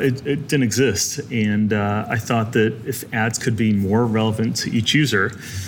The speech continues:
by using technology to match it to the context of what I'm reading or watching right now, uh, those could be better ads.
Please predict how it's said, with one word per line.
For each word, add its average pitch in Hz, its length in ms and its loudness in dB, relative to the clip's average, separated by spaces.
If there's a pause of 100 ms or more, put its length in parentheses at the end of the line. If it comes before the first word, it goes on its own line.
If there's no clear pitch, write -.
(420)
by 98 320 2
using 101 420 2
technology 101 560 -2
to - 180 -2
match 101 360 2
it 120 100 2 (400)
to 117 140 2
the - 80 -2
context 123 540 0
of 95 220 0
what 98 120 2
I'm 104 100 2
reading 104 320 2
or 98 140 2 (120)
watching 98 320 -4
right 107 180 -2
now, 131 280 -2 (500)
uh, 95 220 -2
those 107 300 2
could 101 180 -2
be 98 220 0
better 90 340 -2
ads. - 400 -4